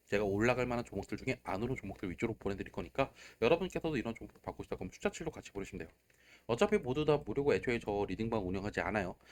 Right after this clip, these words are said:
그 말은 결국 그냥 여러분들께서 부담 없이 문자 보내주실 때 제가 문자 보내드린 거는 여러분께서 참고하시면 도움이 되실 거다라는 거를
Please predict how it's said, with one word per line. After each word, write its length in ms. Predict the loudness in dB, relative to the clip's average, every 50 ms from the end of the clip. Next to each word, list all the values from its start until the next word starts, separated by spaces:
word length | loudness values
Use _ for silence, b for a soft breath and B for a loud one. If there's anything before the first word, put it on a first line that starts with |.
| B B B B
그 80 | 2 6
말은 300 | 6 8 8 8 6 6
결국 320 | 6 4 6 6 4 0
그냥 260 | 2 0 0 2 2
여러분들께서 720 | 2 4 2 2 2 2 -4 -2 0 0 2 6 6 4 4
부담 300 | 4 -2 2 2 2 2
없이 320 | 0 -4 -4 -4 -4 -4 -4 -4
문자 280 | -6 -6 -4 -4 -4
보내주실 440 | -2 -2 -4 -4 -4 -4 -4 -4 0
때 240 | 2 4 2 2 2 B B B B B
제가 240 | 6 8 8 8 6
문자 360 | 6 2 2 6 6 6 6
보내드린 460 | 6 4 4 4 4 2 0 2 2
거는 140 | 2 2 2
여러분께서 360 | 0 0 -2 -4 -4 -4 -4
참고하시면 880 | -2 -2 -2 -2 -2 0 0 0 0 2 2 0 0 0 0 2 2 2
도움이 260 | 0 -2 -2 -2 -4
되실 240 | -6 -8 -10 -10 -6
거다라는 640 | -4 -2 -2 0 0 -4 -4 -6 -8 -8 -6 -6 -8
거를 300 | -4 0 2 0 0